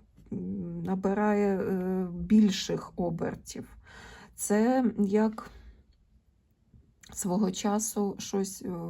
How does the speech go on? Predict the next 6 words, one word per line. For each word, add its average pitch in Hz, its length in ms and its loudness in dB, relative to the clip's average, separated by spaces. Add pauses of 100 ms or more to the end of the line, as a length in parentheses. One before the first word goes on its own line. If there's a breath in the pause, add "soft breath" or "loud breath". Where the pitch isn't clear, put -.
(140)
якийсь 185 420 -4
вибір 180 420 0
вами 170 320 -6
був 170 260 -8 (280)
зроблений. 185 880 -6 (720 loud breath)
Це, 214 600 2